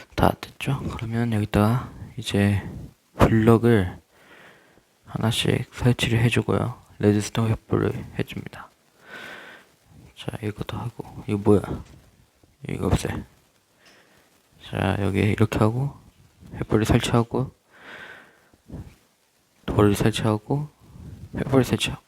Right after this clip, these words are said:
이렇게 하면 되겠죠? 그리고 여기다가 중계기를 설치하는데, 이거 뭐야, 씨.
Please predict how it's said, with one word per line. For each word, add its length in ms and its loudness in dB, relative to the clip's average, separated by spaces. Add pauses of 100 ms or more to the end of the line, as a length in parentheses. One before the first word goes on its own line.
이렇게 320 2
하면 240 -2
되겠죠? 380 -8 (1400)
그리고 280 2
여기다가 400 2
중계기를 640 2
설치하는데, 720 0
이거 120 0
뭐야, 520 6
씨. 160 -10